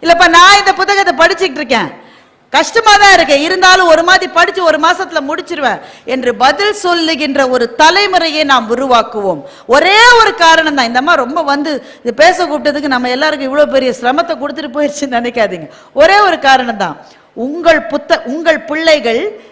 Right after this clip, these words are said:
செல்லை விட்டு புத்தகத்தை எடுக்க வேண்டும் என்று நீங்கள் விரும்பினால் நீங்கள் என்ன செய்ய வேண்டும் தெரியுமா?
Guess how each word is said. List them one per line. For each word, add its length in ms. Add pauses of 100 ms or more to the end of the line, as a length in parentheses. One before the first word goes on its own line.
செல்லை 640
விட்டு 320
புத்தகத்தை 640
எடுக்க 340
வேண்டும் 280
என்று 200
நீங்கள் 260
விரும்பினால் 460
நீங்கள் 220
என்ன 200
செய்ய 260
வேண்டும் 280
தெரியுமா? 440